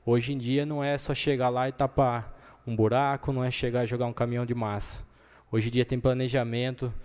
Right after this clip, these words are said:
hoje em dia tem ciclofaixa, tem, a gente pega aquela região ali da, da Ponte Santoro,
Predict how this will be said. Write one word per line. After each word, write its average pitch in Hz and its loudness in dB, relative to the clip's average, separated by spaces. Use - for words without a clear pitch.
hoje 110 0
em - -2
dia 117 0
tem 120 -2
ciclofaixa, 123 -2
tem, 123 0
a 117 0
gente 127 -2
pega 131 4
aquela 139 0
região 127 0
ali 113 0
da, 110 -4
da 110 -2
Ponte 135 2
Santoro, 139 2